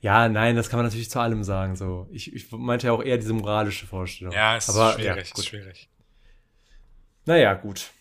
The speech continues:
Speaker 1: Ja, dann lass uns doch mal hier die letzte Frage, äh, einfach
Speaker 2: Teasern, willst du teasern?
Speaker 1: ähm, teasern. Ja, oder?
Speaker 2: Ja, mach.
Speaker 1: Ich mein, die Folge, äh, neigt sich ja eh dem Ende.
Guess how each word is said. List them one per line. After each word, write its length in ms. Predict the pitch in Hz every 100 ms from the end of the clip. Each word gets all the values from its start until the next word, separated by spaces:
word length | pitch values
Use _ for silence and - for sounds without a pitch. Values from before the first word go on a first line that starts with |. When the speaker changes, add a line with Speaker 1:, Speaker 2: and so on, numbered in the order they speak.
| _ _ _ _ _ _ _ -
Speaker 1:
Ja, 120 | 180
dann 120 | 120
lass 140 | 139
uns 100 | 165
doch 100 | 160
mal 120 | 151 147
hier 100 | 151
die 100 | 135
letzte 300 | 160 - 185
Frage, 880 | - 147 139 139 131 127 120 120
äh, 40 | 120
einfach 420 | 123 127 113 -
Speaker 2:
Teasern, 360 | - 165 131 127
willst 220 | 131 -
du 80 | 113
teasern? 260 | 110 107
Speaker 1:
ähm, 260 | 104 104 104 _ _ _
teasern. 480 | - 185 101 95 - _ _ _ -
Ja, 260 | 160 165 92
oder? 240 | 113 170
Speaker 2:
Ja, 100 | 214
mach. 160 | 240 220
Speaker 1:
Ich 40 | -
mein, 280 | 107 104 - _ _ _ _ _ -
die 240 | - 123
Folge, 720 | 123 156 147 131 120 117 113
äh, 20 |
neigt 200 | 113 139
sich 100 | -
ja 60 | 131
eh 100 | 156
dem 140 | 156
Ende. 420 | 135 151 156 156